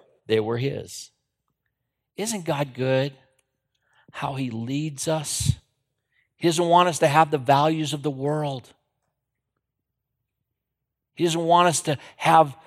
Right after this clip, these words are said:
their philosophies. "You gotta do this, son. You gotta take care of yourself, son." No, no, no.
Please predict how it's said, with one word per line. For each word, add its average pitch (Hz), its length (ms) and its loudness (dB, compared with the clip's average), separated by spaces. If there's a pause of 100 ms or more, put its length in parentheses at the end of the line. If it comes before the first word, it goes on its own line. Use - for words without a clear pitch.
(800)
their 156 220 6
philosophies. 151 1160 -2 (840)
"You 156 160 -4
gotta 165 260 6
do 160 160 -2
this, 156 240 0
son. 147 300 0
You 139 100 -4
gotta 180 240 6
take 180 260 0
care 180 220 2
of 170 80 0
yourself, 160 480 2
son." 139 460 0 (720)
No, 151 180 -14
no, 135 140 -8
no. 95 260 -12